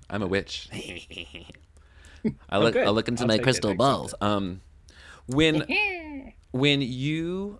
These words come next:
Speaker 1: um, I wonder for, like, the, like, we, we both have friends out there for whom, like, they don't wanna touch. It's when they, it's just like, "I don't do religion."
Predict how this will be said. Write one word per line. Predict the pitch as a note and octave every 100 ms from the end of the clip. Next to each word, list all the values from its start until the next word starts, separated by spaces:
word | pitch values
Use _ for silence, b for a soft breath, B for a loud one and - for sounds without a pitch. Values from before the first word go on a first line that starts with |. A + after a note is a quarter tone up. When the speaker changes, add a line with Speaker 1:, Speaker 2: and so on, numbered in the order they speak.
| -
Speaker 1:
um, | A#2+ A2+ G#2+ G2+ F2 G#2 - - - - - - - - - - - B B -
I | C#3+
wonder | D3+ F#3 A#3 A#3
for, | -
like, | D3 B2+ A2
the, | A2+
like, | G#2+ G2 -
we, | A#2+ A#2 G#2 F#2
we | - A2+
both | A2+ B2
have | - A#2+
friends | - F2+ E2+ D#2 D2+ F#2 - - - E2
out | F#2 E2
there | F2 F2+
for | - F#2
whom, | G2 F#2+ F2+
like, | E2+ E2 B1+ - - -
they | G2+ A#2
don't | A#2+ F2
wanna | F#2+ F#2
touch. | - F#2+ D2 - - - - - - - b b b
It's | C#3+ C3
when | D3+
they, | C#3+ B2
it's | B2+ B2
just | A2
like, | A2+ -
"I | D3
don't | C3+ A2
do | A2+ G#2+
religion." | F#2+ F2 E2 D#2+ B1+